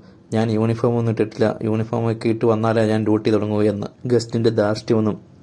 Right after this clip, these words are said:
തൊഴിലാളികളുടെ അടുത്തൊന്നും വേണ്ട എന്ന രീതിയിൽ അക്ബറും അനുവൊക്കെ ചെയ്യാൻ പറയുന്നുണ്ടായിരുന്നു. റിയാസും ഷാനവാസും തമ്മിലുള്ള വഴക്കിനിടയിൽ റിയാസ്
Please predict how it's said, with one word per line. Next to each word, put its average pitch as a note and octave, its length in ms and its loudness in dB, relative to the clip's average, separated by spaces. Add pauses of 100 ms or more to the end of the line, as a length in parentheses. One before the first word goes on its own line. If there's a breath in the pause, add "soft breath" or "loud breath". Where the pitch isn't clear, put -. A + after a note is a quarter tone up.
തൊഴിലാളികളുടെ G#2+ 640 2
അടുത്തൊന്നും G#2+ 380 0
വേണ്ട G2+ 180 0
എന്ന G2+ 240 0
രീതിയിൽ G2+ 300 2 (100)
അക്ബറും A#2+ 380 0
അനുവൊക്കെ A#2 460 0
ചെയ്യാൻ A2+ 420 0
പറയുന്നുണ്ടായിരുന്നു. G#2+ 720 0
റിയാസും A2+ 480 2
ഷാനവാസും A2+ 680 0
തമ്മിലുള്ള A2 800 0
വഴക്കിനിടയിൽ A2 840 0 (280)
റിയാസ് A2 400 2